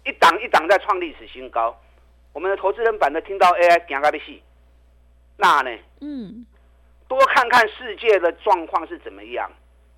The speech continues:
Speaker 1: 我们A I刚刚买一支呢啊。
Speaker 2: 嗯。
Speaker 1: 倒一支？
Speaker 2: 嗯，技嘉。
Speaker 1: 技嘉，
Speaker 2: 嗯，
Speaker 1: 对。
Speaker 2: 对。
Speaker 1: 三百八，叫你不好捡，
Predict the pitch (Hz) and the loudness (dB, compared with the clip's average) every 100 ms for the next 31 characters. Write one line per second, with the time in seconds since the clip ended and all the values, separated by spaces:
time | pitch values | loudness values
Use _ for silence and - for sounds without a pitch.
0 | _ _ _ _ _ _ _ _ _ 135 | _ _ _ _ _ _ _ _ _ -8
1 | 151 196 220 208 208 214 196 175 202 - | -2 4 4 4 0 0 2 2 2 -2
2 | 170 160 120 120 123 - _ _ 277 294 | -8 -6 -2 -2 -4 -14 _ _ -14 -12
3 | 196 - - 214 208 185 185 - 269 185 | -12 -14 -2 -2 0 -6 -6 -10 -10 -10
4 | - 254 196 202 190 196 220 285 - 156 | -10 -12 -8 -4 -2 -2 -4 -6 -2 2
5 | 143 143 147 165 208 208 135 180 156 196 | 4 2 0 2 4 4 0 -8 -10 -10
6 | 240 254 240 - - _ _ _ _ _ | -10 -10 -14 -18 -20 _ _ _ _ _
7 | - 277 262 202 180 240 240 233 - - | 2 2 6 4 8 8 8 6 -6 -20
8 | - - 240 233 170 214 208 202 | -4 -2 -2 -4 2 6 6 4